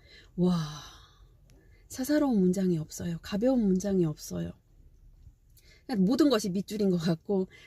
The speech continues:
다 의미 있게 다가오는 것 같더라고요. 요즘 특히 느낍니다. 책을 읽으면서요. 그리고,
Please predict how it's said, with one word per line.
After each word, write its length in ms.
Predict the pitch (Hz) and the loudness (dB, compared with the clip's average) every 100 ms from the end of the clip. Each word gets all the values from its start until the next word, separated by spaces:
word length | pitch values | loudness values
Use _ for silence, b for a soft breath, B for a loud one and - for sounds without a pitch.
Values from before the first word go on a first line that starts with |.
| - | -12
다 400 | 262 254 247 247 | -6 -4 -2 0
의미 300 | 190 214 247 | 2 2 0
있게 160 | 196 180 | -2 -4
다가오는 480 | 165 170 180 175 | -4 0 2 2
것 100 | 165 | 0
같더라고요. 580 | 160 160 180 170 156 156 | -4 -6 -4 -4 -2 0
요즘 320 | 156 185 247 220 | 0 2 0 -4
특히 300 | 339 - 285 | -6 -4 -2
느낍니다. 540 | 185 - 190 170 156 156 | -2 -2 2 2 0 -6
책을 280 | - 233 208 | -12 -8 -6
읽으면서요. 680 | 170 143 160 151 147 143 160 247 - - - - - - - - - - B B B B _ | -4 -2 0 0 -2 -4 -4 -4 -12 -20 -20 -20 -20 -20 -18 -18 -18 -20 B B B B _
그리고, 480 | 202 202 240 226 | 0 0 2 0